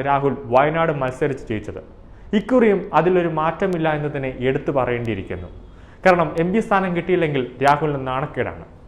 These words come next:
പത്ത് വർഷം മുമ്പ് കണ്ട അമേഠി അല്ല നിലവിൽ. അന്ന് അമേഠിയിൽ റോഡ് ഏതാണെന്ന് തിരിച്ചറിയാൻ സാധിക്കാത്ത അവസ്ഥയിലായിരുന്നു. സകല റോഡുകളും ഉണ്ടായിരുന്നു, പക്ഷെ അതൊന്നും ഉപയോഗിക്കാൻ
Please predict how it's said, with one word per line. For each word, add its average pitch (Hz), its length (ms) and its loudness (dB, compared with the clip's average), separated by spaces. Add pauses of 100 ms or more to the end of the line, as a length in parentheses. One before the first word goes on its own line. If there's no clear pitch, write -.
(880)
പത്ത് 247 320 8
വർഷം 269 280 6
മുമ്പ് 247 220 2
കണ്ട 208 200 2 (420)
അമേഠി 208 420 4
അല്ല 156 140 4 (260)
നിലവിൽ. 123 280 0 (560)
അന്ന് 262 200 4 (240)
അമേഠിയിൽ 226 440 4 (300)
റോഡ് 233 340 10
ഏതാണെന്ന് 214 440 2 (260)
തിരിച്ചറിയാൻ 214 520 2 (100)
സാധിക്കാത്ത 185 500 0 (260)
അവസ്ഥയിലായിരുന്നു. 127 720 -2 (640)
സകല 196 320 8 (140)
റോഡുകളും 202 500 6
ഉണ്ടായിരുന്നു, 147 360 -2 (200)
പക്ഷെ 143 260 2
അതൊന്നും 160 340 0 (300)
ഉപയോഗിക്കാൻ 156 720 2